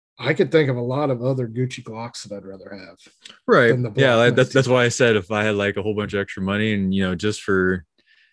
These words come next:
Speaker 2: gigs and shiggles, you know, sure, why not? But that's
Speaker 1: Well, but I mean, you know, we've already stated that you're not gonna carry it. It's gonna be a
Speaker 2: Uh-huh.
Speaker 1: conversation piece.
Speaker 2: Yep.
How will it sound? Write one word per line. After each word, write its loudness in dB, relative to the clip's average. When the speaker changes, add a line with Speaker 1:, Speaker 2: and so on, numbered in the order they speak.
Speaker 2:
gigs 0
and -2
shiggles, 0
you 0
know, 0
sure, 2
why 0
not? -2
But -2
that's -6
Speaker 1:
Well, 2
but 2
I 4
mean, 2
you -6
know, 4
we've 4
already 4
stated -2
that -2
you're -6
not -4
gonna -2
carry -4
it. -10
It's -6
gonna 2
be 2
a 4
Speaker 2:
Uh-huh. -2
Speaker 1:
conversation -2
piece. -10
Speaker 2:
Yep. -2